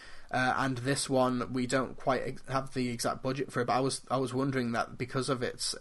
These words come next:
initial domestic opening weekend and its poor performance there, that they would slice the budgets. But no, this still has a massive scope to it.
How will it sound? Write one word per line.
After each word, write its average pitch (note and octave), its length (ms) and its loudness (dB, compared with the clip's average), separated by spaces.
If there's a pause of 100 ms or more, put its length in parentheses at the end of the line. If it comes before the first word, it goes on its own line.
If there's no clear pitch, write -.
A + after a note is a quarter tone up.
(180)
initial A#2+ 600 0
domestic A#2+ 440 -2
opening A#2+ 300 -2
weekend A#2 440 -4
and A2+ 120 -4
its - 140 -6
poor A#2 220 -2
performance - 440 -6
there, A#2+ 300 0 (260)
that B2+ 140 0
they C3+ 60 2
would C3 120 0
slice B2 340 2
the - 100 -6
budgets. C#3+ 360 2
But A2+ 160 -2
no, D3 200 6
this B2 200 0
still C#3+ 280 2
has A#2+ 160 2
a A#2+ 40 0
massive A2+ 400 -4
scope A#2+ 320 -2
to D2+ 140 -6
it. - 160 -12